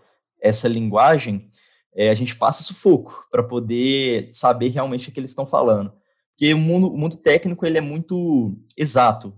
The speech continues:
por assim dizer, em alguns, algumas áreas, né? Então, como o Gabriel citou ali o artigo seis, são os princípios de boa-fé da lei,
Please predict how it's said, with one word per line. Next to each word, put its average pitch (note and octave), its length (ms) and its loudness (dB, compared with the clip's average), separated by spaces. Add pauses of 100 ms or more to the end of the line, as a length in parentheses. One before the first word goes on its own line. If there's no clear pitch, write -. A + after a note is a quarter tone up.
(140)
por A2 140 -8
assim A2+ 260 -8
dizer, A2 240 -8
em B2 80 -4
alguns, C3+ 560 -6
algumas C3 320 -4
áreas, G#2 300 2
né? A2+ 100 -10
Então, A#2+ 220 -6
como C#3+ 440 -4
o A#2+ 60 -12
Gabriel A#2+ 320 -2
citou A#2 340 -6
ali A2+ 120 -4
o A2+ 80 0
artigo A2+ 320 -10
seis, D3 340 -4
são A#2 120 -6
os A2+ 100 -8
princípios B2 420 -10
de A2+ 80 -10
boa-fé A2+ 440 -2
da A2+ 100 0
lei, C#3+ 340 -2